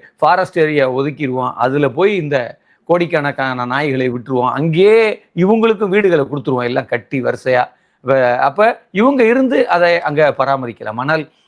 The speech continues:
பொ-, பொது இடங்கள்ல இந்த நாய்களினுடைய எண்ணிக்கையை, என்னை பொறுத்தவரை எண்ணிக்கை குறைப்பு இல்லை, இப்படியான தெருநாய்களே இருக்கக்கூடாது என்கிற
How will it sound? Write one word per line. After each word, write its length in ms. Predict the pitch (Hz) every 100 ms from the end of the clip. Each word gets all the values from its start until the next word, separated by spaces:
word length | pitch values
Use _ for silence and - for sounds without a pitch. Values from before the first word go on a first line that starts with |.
| _ _
பொ-, 300 | - 139 127 120 -
பொது 280 | 202 262 247 - _ _ _
இடங்கள்ல 600 | 135 160 175 165 139 127 139 147 135
இந்த 140 | 120
நாய்களினுடைய 680 | 113 139 170 151 135 123 117 107
எண்ணிக்கையை, 600 | 120 151 160 139 117 127 143 - - -
என்னை 260 | 139 131 196
பொறுத்தவரை 320 | 220 226 254
எண்ணிக்கை 400 | 196 240 262 294 254
குறைப்பு 500 | 180 226 254 190 -
இல்லை, 240 | 208 196 143 - _ _ _ _ _ _ _ - -
இப்படியான 560 | 170 - 233 240 233
தெருநாய்களே 680 | 226 - 226 285 277 269 269
இருக்கக்கூடாது 840 | 247 240 226 277 - 240 233 214 196 170
என்கிற 320 | 170 180 170